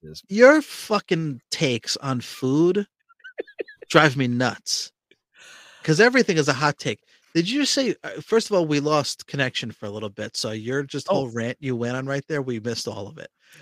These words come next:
Speaker 1: Oh,
Speaker 2: However,
Speaker 1: no.
Speaker 2: when you came back, did you just say that the panca-, pancakes are the garbage of breakfast food?
Speaker 1: I said they're the white trash of breakfast food. They wanna be there.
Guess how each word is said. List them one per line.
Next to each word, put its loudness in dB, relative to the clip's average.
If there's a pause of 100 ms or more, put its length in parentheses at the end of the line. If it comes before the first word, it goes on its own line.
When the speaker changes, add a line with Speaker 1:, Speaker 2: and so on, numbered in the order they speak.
Speaker 1:
Oh, 10
Speaker 2:
However, 0
Speaker 1:
no. 0 (280)
Speaker 2:
when 4
you 2
came -2
back, 2 (360)
did 0
you -2
just -2
say 4
that -2
the -4 (100)
panca-, -6 (120)
pancakes -4
are -6
the -6
garbage -4
of -10 (280)
breakfast -8
food? -10 (480)
Speaker 1:
I 4
said -2
they're -2
the -8
white -4
trash -2
of -16
breakfast -16
food. -12
They 4
wanna 6
be -2
there. 4